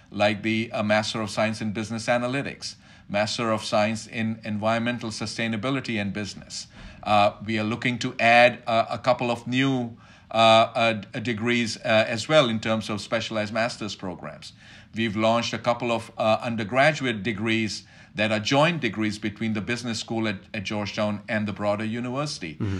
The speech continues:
Speaker 1: So there's, you know, steady growth that we want to have that just, uh, allows us to, uh, showcase, uh, the s-, the unique aspects of our education.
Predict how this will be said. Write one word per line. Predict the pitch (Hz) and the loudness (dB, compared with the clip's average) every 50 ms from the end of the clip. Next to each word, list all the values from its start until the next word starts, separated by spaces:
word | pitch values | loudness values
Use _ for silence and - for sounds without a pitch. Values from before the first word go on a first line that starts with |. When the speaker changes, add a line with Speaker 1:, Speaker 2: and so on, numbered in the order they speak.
| - - | -6 -4
Speaker 1:
So | - 175 | -2 0
there's, | 160 180 180 180 180 - | 4 6 4 4 4 0
you | - 190 | -2 -2
know, | 160 143 | -2 -2
steady | 147 - 202 208 214 214 220 180 | 0 2 4 4 4 4 0 -2
growth | 139 131 143 143 156 165 156 | 0 0 2 2 2 2 0
that | - 139 139 - | 0 0 0 0
we | 139 123 | -2 -2
want | 110 113 120 120 113 | 0 0 0 -2 -2
to | 117 110 | -4 -4
have | 98 110 113 113 110 113 104 - - - - - - - - | -2 2 2 4 4 2 0 -4 -12 -20 -20 -20 -18 -8 -2
that | 143 156 151 | -2 -2 0
just, | - 233 226 - - - - - - | 0 -2 -2 -4 -6 -12 -10 0 4
uh, | 143 139 143 143 139 - - - - - - - - - | 6 6 6 6 4 0 -12 -20 -20 -20 -20 -10 0 0
allows | 147 139 135 139 160 180 196 185 156 | 2 6 8 8 8 8 6 4 2
us | 170 165 160 - - | 0 0 0 0 0
to, | - 156 147 139 135 127 120 117 - - - - - - - - - | 2 2 4 4 2 0 -2 -6 -10 -18 -20 -20 -20 -20 -14 -4 2
uh, | 120 117 117 117 113 117 113 - - - - | 6 8 8 10 10 8 8 6 2 -4 -6
showcase, | - - - - - 156 156 180 185 180 190 175 165 156 151 147 - - - - - - - - - - - - - - | -2 0 0 2 4 4 4 2 2 0 0 2 2 2 2 0 0 -2 -2 -4 -8 -12 -20 -20 -20 -20 -20 -16 -6 0
uh, | 117 117 117 120 | 4 4 4 4
the | 113 110 123 | 4 0 -4
s-, | 117 - - - - - - - | -6 -6 -8 -10 -16 -20 -18 -10
the | - 127 127 | -4 -2 -2
unique | 120 113 131 151 151 151 165 185 180 180 - | 0 2 2 2 2 4 2 2 0 0 -2
aspects | - 117 123 143 - - - 143 139 - - | -2 -2 -2 -2 -4 -2 -2 -2 -2 -2 -6
of | 120 110 - | -6 -2 0
our | 113 107 | 0 0
education. | 101 95 95 - 98 - - 76 73 - - - | 0 -2 -4 -6 -10 -10 -10 -10 -8 -8 -8 -8